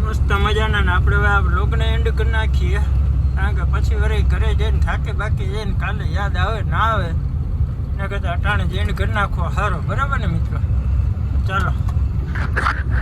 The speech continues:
આ વીડિયોમાં નવા આવ્યા હો તો ચેનલને સબસ્ક્રાઇબ, શેર અને કોમેન્ટ પણ કરતા જજો. વીડિયો કેવો લાગ્યો એ જરૂરથી જણાવજો.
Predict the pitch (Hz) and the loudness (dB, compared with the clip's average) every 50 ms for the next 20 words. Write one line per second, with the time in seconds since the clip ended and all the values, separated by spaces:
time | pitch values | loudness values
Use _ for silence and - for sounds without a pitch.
0 | - - - - - - - - - - - - - - - - 175 180 185 202 | 2 2 2 2 2 2 2 2 0 2 2 2 0 0 0 0 0 0 0 0
1 | 208 220 208 202 202 196 180 180 - 226 262 294 294 285 285 277 277 - - - | 0 0 0 0 0 0 0 0 0 2 2 2 2 2 2 2 2 0 0 0
2 | - - 247 240 233 233 - 220 208 196 - - - - - - 160 160 - - | -2 0 0 0 -2 -2 -2 -2 -2 -4 -4 -4 -4 -4 -2 -2 -2 -2 0 0
3 | - - - 196 208 226 220 - - - - - 175 185 190 185 190 196 196 190 | 0 0 0 0 -2 -2 -2 -2 -4 -4 -4 -2 -2 -2 -2 -2 0 0 0 0
4 | 196 190 190 190 196 196 190 190 185 180 175 175 165 156 156 - - 160 156 175 | 0 0 0 0 0 0 -2 -2 -2 -4 -4 -2 -2 -2 -4 -4 -6 -6 -6 -6
5 | - - - - 220 202 - 185 185 - 208 208 196 202 196 196 190 170 160 160 | -6 -4 -4 -4 -4 -4 -6 -6 -6 -4 -4 -4 -4 -4 -4 -4 -4 -2 -4 -4
6 | - - 190 180 - - 175 180 - - 185 190 190 175 - 202 196 185 190 - | -2 -2 -4 -4 -4 -6 -6 -4 -4 -2 -2 -2 -2 -2 -2 -2 -2 -2 -2 -2
7 | - - 170 175 220 - - - 208 208 - - 220 214 220 226 233 226 - - | -2 -2 -2 -2 0 -2 0 0 0 0 0 0 0 2 2 2 2 2 2 2
8 | 233 226 | 2 2